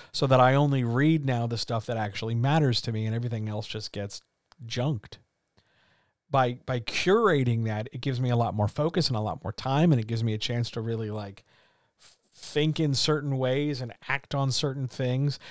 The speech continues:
without cluttering up my head with all this other nonsense. And I left a lot of groups that I was a member of, and I would tell myself, "Oh, one day I'll get in there.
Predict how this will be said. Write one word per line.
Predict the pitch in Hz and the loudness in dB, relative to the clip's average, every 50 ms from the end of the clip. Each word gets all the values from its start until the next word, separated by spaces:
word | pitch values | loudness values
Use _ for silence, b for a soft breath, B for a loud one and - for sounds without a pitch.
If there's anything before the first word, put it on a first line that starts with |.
| B B B | B B B
without | 127 120 131 127 131 - - | 2 2 4 2 2 -2 -6
cluttering | - - - 135 139 131 139 143 139 139 135 | -10 -8 -2 0 2 4 4 4 4 2 2
up | 139 135 120 | 0 0 0
my | 123 139 123 120 | -2 -2 0 0
head | 113 110 135 156 170 139 | 0 2 2 2 2 2
with | 117 110 110 | 0 0 0
all | 110 110 | 0 0
this | 107 117 110 120 | 0 0 -2 -2
other | 117 110 120 127 | -2 -2 0 0
nonsense. | 139 160 185 220 175 120 - - 65 73 87 - - - - b b b b b b b b b | 0 0 0 -2 -2 -2 -4 -6 -10 -10 -12 -14 -14 -16 -18 b b b b b b b b b
And | 147 143 | 4 6
I | 139 143 | 6 6
left | 143 131 117 117 120 120 - - | 4 4 2 0 -2 -2 -2 -2
a | 147 | 0
lot | 131 123 117 120 120 | 2 4 4 4 6
of | 127 123 120 | 4 4 2
groups | 127 135 160 202 180 - - | 4 4 4 4 2 0 -2
that | 131 117 | -4 -2
I | 113 117 | -2 0
was | 117 123 120 127 | 0 0 0 0
a | |
member | 135 151 185 202 190 175 156 | 2 2 2 2 4 4 6
of, | 147 139 131 | 6 6 4
and | 131 127 | 2 0
I | 127 123 | 0 -2
would | 120 117 - 131 117 - | -4 -6 -8 -10 -10 -10
tell | - 139 135 135 | -6 -4 -2 0
myself, | 135 127 127 123 139 131 143 | 0 -2 -2 -2 -4 -4 0
"Oh, | 160 202 220 220 214 | 2 6 8 8 8
one | 208 214 208 208 208 | 8 8 6 6 6
day | 202 185 175 165 160 | 4 4 6 6 6
I'll | 151 147 | 4 4
get | 147 135 131 127 | 2 0 -2 0
in | 123 117 113 | 0 -2 -2
there. | 113 113 113 110 107 | -4 -4 -6 -6 -8